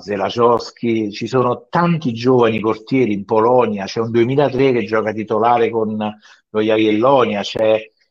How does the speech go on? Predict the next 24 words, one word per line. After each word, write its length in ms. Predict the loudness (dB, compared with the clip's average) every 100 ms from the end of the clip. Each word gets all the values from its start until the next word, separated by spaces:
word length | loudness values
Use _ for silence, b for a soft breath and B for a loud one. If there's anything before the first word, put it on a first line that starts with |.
| _
Bieganski 880 | -14 -4 -2 0 0 -2 -8 -8 -2
che 100 | 0
lo 80 | 0
abbiamo 280 | 0 -4 -4
visto 320 | -6 -8 -8
nell'amichevole 720 | -6 -4 -4 -4 -2 0 0
contro, 680 | -2 -4 -6 -8 -6 -4 -4 -10 _ _
eh, 680 | -14 -10 -8 -6 -6 -6 -4
proprio 320 | -2 0 2
con, 260 | 2 0 -2
con 160 | -4
il 140 | -4 -4
Wisla 320 | -6 -2 -4
Krakow, 540 | -2 0 0 0 -2 0 -2 -2 -6 _ _
proprio 360 | -8 -2 0 2
contro 320 | 0 0 -2
il 140 | -2 0
Napoli. 580 | 0 0 -2 -6 -8
Ci 180 | -8 -6
sono 320 | 0 2 2
portieri 600 | 0 -4 -4 -2 0 -2
di 260 | -4 -4 -2
livello 760 | 0 2 2 0 -2 -4 -4 -4
e 300 | -6 -8